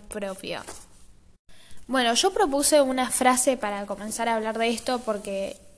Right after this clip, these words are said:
la verdad es que es un tema re, eh, largo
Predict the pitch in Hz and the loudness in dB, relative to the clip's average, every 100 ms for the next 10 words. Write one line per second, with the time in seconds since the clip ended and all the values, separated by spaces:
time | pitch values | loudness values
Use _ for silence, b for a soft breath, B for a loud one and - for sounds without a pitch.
0 | - 214 214 226 269 240 - 226 233 240 | -12 -4 2 4 4 4 0 0 0 -2
1 | 226 233 240 226 226 240 - 226 220 220 | -2 2 4 6 6 6 4 0 0 0
2 | 226 247 262 294 | 2 4 4 2